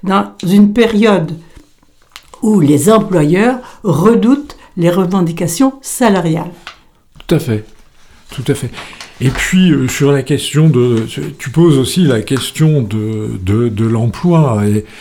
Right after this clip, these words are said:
Speaker 2: sur cette, euh, sur cet aspect-là, il faut quand même parler des seniors aussi.
Speaker 1: Ben, on en re-, je pense qu'on en reparlera dans les effets.
Speaker 2: Si tu veux,
Speaker 1: Je
Speaker 2: si
Speaker 1: pense
Speaker 2: tu
Speaker 1: que,
Speaker 2: veux.
Speaker 1: euh, à tout regrouper.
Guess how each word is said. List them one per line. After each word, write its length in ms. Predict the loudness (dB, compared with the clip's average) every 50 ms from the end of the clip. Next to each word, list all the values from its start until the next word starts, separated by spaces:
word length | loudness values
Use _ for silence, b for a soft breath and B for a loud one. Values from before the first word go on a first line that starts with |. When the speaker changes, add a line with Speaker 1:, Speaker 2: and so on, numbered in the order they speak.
| B B
Speaker 2:
sur 260 | -4 -2 0 0 0 0
cette, 360 | 0 0 0 0 -2 -4 -2
euh, 340 | -2 0 -2 -2 -2 -4 -6
sur 240 | -4 -4 -4 -2
cet 220 | 0 0 0 0 0
aspect-là, 520 | -2 -2 -2 -2 -2 0 2 2 2 2
il 40 | 2
faut 160 | 0 -2 -4
quand 120 | -4 -2 -2
même 200 | -2 -2 -2 0
parler 260 | 0 0 0 0 0
des 120 | 0 -2
seniors 500 | -2 -2 -2 0 2 2 2 2 2 0
aussi. 380 | -2 -6 -6 -6 -4 -2 0 0
Speaker 1:
Ben, 100 | 0 2
on 160 | 4 6 6
en 60 | 6 4
re-, 240 | 2 -2 -4 -2
je 120 | 0 0 0
pense 220 | 2 2 2 2
qu'on 200 | 2 2 2 2
en 60 | 2
reparlera 640 | 0 0 0 0 2 4 4 4 4 4 2 2 2
dans 120 | 4 4 4
les 220 | 4 4 4 2
effets. 320 | 2 2 2 0 0 0 0
Speaker 2:
Si 140 | 2 0 0
tu 120 | 2 2 2
veux, 340 | 4 4 4 2 0 0 -4 -6 -6
Speaker 1:
Je 60 | -6
Speaker 2:
si 140 | -4 0 0
Speaker 1:
pense 160 | 2 2 2
Speaker 2:
tu 80 | 2
Speaker 1:
que, 40 | 4 4
Speaker 2:
veux. 160 | 4 4 2 2
Speaker 1:
euh, 280 | 4 4 4 4 4 0 -2 -6 B B B -4 0 2
à 100 | 2 2
tout 180 | 2 4 4 4
regrouper. 600 | 4 2 4 4 4 4 4 4 2 2 2 -2